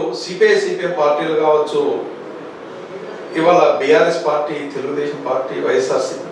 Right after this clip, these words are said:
పార్టీలు కావచ్చు, ఈ పార్టీలన్నీ కూడా ప్రజల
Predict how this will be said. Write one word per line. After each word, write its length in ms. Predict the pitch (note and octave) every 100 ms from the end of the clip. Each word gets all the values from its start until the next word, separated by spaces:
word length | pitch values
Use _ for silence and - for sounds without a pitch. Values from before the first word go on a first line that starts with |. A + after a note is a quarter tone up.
| -
పార్టీలు 320 | - - - C#3+
కావచ్చు, 280 | - - -
ఈ 20 | -
పార్టీలన్నీ 560 | - - - - D3 D3 C3+
కూడా 200 | - - - - - - - - - - - - - - - - - G3 F#3+ G#3 G3 - - - - - - D3+
ప్రజల 400 | D3+ F3+ A3